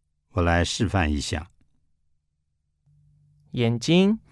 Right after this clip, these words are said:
Speaker 2: 应该看到多远呢？应该怎么看？眼珠可以动吗？
Speaker 1: 大概看到四到五米，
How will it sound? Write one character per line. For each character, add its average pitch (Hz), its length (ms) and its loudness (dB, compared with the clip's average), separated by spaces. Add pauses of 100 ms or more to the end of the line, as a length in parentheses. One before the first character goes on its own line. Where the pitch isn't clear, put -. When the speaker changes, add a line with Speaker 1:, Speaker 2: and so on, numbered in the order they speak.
(340)
Speaker 2:
应 127 140 0
该 123 300 2
看 131 260 -4
到 120 200 2
多 156 260 4
远 143 220 2
呢？ 139 320 2 (1160)
应 127 180 0
该 131 240 4
怎 - 160 -2
么 104 120 -2
看？ 160 440 0 (1200)
眼 107 260 -4
珠 165 360 2 (240)
可 123 220 0
以 117 140 -2
动 156 240 2
吗？ 151 340 2 (2250)
Speaker 1:
大 147 280 8
概 117 420 6
看 127 300 2
到 110 300 8
四 - 380 -4
到 101 200 4
五 85 220 0
米， 90 320 2